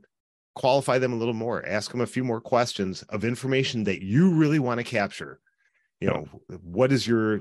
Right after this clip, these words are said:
Speaker 1: you know, what's your timeline? What, what kind of, uh, platform are you looking for? These kind of things. "Okay, now come over here. Let's scan, scan you," or put them to the,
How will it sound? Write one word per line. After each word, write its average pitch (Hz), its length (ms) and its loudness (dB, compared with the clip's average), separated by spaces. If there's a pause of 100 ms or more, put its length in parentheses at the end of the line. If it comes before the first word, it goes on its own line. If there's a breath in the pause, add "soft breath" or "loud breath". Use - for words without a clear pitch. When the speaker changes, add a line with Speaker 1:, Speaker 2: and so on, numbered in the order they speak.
(100)
Speaker 1:
you 95 100 -4
know, 92 60 -2
what's 101 240 -4
your 101 100 -4
timeline? 87 680 -8 (460 loud breath)
What, 107 300 0
what 107 200 0
kind 113 180 -2
of, 107 200 -6
uh, 104 100 2
platform 98 520 -2
are 95 60 -2
you 87 160 -4
looking 80 260 -10
for? 71 400 -8 (380 loud breath)
These 113 240 0
kind 104 160 2
of 98 80 -4
things. 92 200 -2
"Okay, 101 400 -2 (440)
now 110 160 0
come 120 240 -2
over 120 200 2
here. 107 460 0 (220 loud breath)
Let's 113 160 -2
scan, 110 520 0 (320)
scan 110 320 -4
you," 104 100 0
or 98 120 0
put 104 280 -2
them 107 220 0
to 117 140 -6
the, 98 260 0